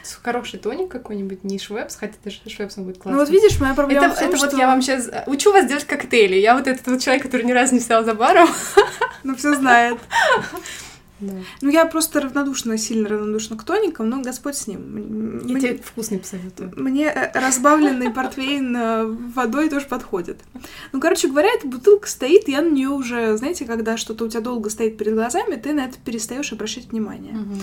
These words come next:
Speaker 2: И так и с этой бутылкой. У меня из холодильника выкидывается всё, а эта бутылка продолжает там упорно стоять. И мама так, типа: "А чё это у вас тут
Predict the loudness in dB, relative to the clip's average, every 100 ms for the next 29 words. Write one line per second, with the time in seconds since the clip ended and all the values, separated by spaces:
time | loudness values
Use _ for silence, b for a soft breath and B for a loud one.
0 | -12 B B -4 2 2 0 -8 -6 -6
1 | -4 -6 -4 -4 -4 -10 -12 -10 -6 -4
2 | -4 -4 -6 -6 -4 -4 -4 -6 -6 0
3 | 0 0 -6 -2 0 0 -2 -6 -10 -4
4 | -6 -6 -10 -8 -6 -8 -10 -10 -10 -12
5 | -12 -10 -10 -10 -10 -12 -18 _ _ _
6 | -20 _ _ _ _ -20 -20 b b b
7 | b b 0 2 2 0 -6 -6 -8 -4
8 | -4 -4 -6 -10 -10 -10 -10 -12 -12